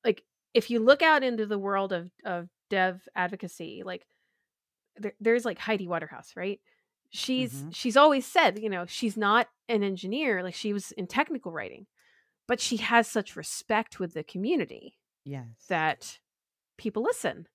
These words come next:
Speaker 1: 'cause she has a really fantastic way of explaining everything.
Speaker 2: Yes.
Speaker 1: And she has the technical curiosity to go learn about something. So to me, like, that's what a dev advocate needs. The engineering background helps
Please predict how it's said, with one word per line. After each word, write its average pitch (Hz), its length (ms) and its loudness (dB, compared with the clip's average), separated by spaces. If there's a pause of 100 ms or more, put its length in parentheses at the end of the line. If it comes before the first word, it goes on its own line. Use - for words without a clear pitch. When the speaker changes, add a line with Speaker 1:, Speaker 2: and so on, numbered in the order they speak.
(180)
Speaker 1:
'cause 240 200 0
she 277 540 -4
has 247 220 0
a 214 60 2
really 208 520 -2
fantastic 208 840 0
way 196 140 0
of 185 80 -6
explaining 254 440 -2
everything. - 440 -16 (540)
Speaker 2:
Yes. 196 220 4
Speaker 1:
And 196 140 2
she - 140 -6
has 202 140 0
the 196 100 -2
technical 208 440 -4
curiosity 196 680 2
to 180 80 -8
go 175 140 -4
learn 320 220 2
about - 240 -8
something. - 400 -16 (220)
So 226 200 6
to 220 140 -2
me, 269 320 0
like, 196 260 -2 (600)
that's - 380 6
what 262 120 -2
a 202 100 -4 (120)
dev 175 220 2
advocate 160 420 -4
needs. - 580 -4 (480)
The 247 140 2
engineering 330 480 0
background 226 420 4
helps - 680 -2